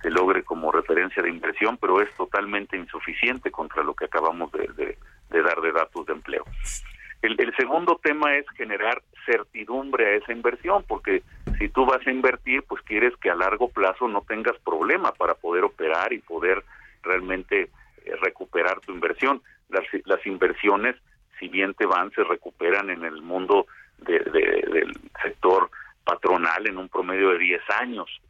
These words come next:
No es tan fácil que tú recuperes lo que invertiste de un año para otro. Y, y luego, número tres, hay que promover leyes, reglamentos que te den la facilidad de contratar, que sea flexible la contratación, que no sea,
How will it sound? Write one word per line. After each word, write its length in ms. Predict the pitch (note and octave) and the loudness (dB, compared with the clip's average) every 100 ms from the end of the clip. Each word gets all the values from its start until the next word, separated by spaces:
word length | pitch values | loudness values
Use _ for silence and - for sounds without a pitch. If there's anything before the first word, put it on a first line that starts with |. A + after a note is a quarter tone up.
| - - | -20 -14
No 160 | F#2 | -6
es 100 | G#2 - | -6 -2
tan 180 | G#2 F#2 | -2 0
fácil 420 | G2 F#2+ A2 F#2 | -2 0 -4 -8
que 140 | F2+ | -10
tú 160 | - G2 | -6 0
recuperes 640 | F#2+ - F2 F#2 F2+ F2+ | 0 -2 -2 2 4 4
lo 100 | - | 0
que 120 | - | -4
invertiste 600 | D#2+ E2 D2+ F#2 - - | 0 0 0 -2 -2 0
de 60 | F2 | 2
un 140 | F2 | 2
año 180 | E2+ F2 | 0 -2
para 260 | - D#2 D#2+ | -2 0 4
otro. 300 | G2+ - - _ - - _ _ _ _ - _ | 2 0 -10 _ -20 -20 _ _ _ _ -20 _
Y, 260 | A2 G2+ - - | -2 -2 -2 -6
y 100 | G#2+ | 0
luego, 280 | G#2+ A#2+ B2 | 4 4 4
número 400 | A#2 C#3 C#3+ - | 2 0 0 2
tres, 260 | C3 B2+ C3+ _ _ _ - | 2 0 0 _ _ _ -14
hay 140 | G#2+ | -12
que 100 | - | -10
promover 580 | C#3 A#2+ A2 G#2 G#2+ A#2 - _ _ | -8 -6 -4 0 4 4 2 _ _
leyes, 520 | A2 A#2 B2+ A#2+ A#2 G#2 | -8 -4 -2 0 -2 -2
reglamentos 760 | F#2+ G2 F#2+ G#2 G#2 - A2 - _ _ _ _ | -2 -2 -2 -2 -4 -4 -6 -8 _ _ _ _
que 120 | - | -4
te 180 | - A2 | -2 0
den 240 | C3+ D3 | 0 2
la 80 | C#3+ | 0
facilidad 840 | - A2+ - G2+ G2 F#2+ G2+ A#2 | 0 -4 -4 -6 -2 2 2 2
de 140 | A#2 - | -2 -4
contratar, 720 | G2+ F2 F2 F2 G2 G#2 - _ _ | -4 -4 -2 -2 0 0 -2 _ _
que 80 | F#2 - | -10 -2
sea 140 | A#2+ - | -2 -2
flexible 680 | A2 F#2+ - - C3 B2 G#2+ | -4 -6 -6 -6 -2 0 2
la 100 | F2+ | 0
contratación, 840 | F2+ E2+ E2 - D#2 - F2+ G2 | -4 -4 -2 -2 -6 -2 0 0
que 140 | - F2+ | -2 0
no 160 | G2+ - | 0 0
sea, 260 | G#2+ G#2+ | 0 0